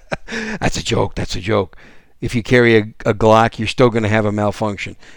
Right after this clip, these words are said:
Anybody that carries a Glock, anybody shoots a Glock that says they don't have any malfunctions,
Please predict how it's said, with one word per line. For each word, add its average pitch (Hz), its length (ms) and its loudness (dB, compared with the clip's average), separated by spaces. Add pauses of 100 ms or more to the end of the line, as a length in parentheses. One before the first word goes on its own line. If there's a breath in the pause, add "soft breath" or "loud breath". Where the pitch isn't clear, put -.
Anybody 220 340 8
that 233 120 4
carries 208 300 4
a 226 60 4
Glock, 131 340 6
anybody 175 240 4
shoots 202 340 0
a 196 60 2
Glock 113 380 0 (220 loud breath)
that 120 120 -2
says 135 220 -2
they 127 100 2
don't 139 220 4
have 165 200 2
any 165 240 4 (220 loud breath)
malfunctions, 123 800 2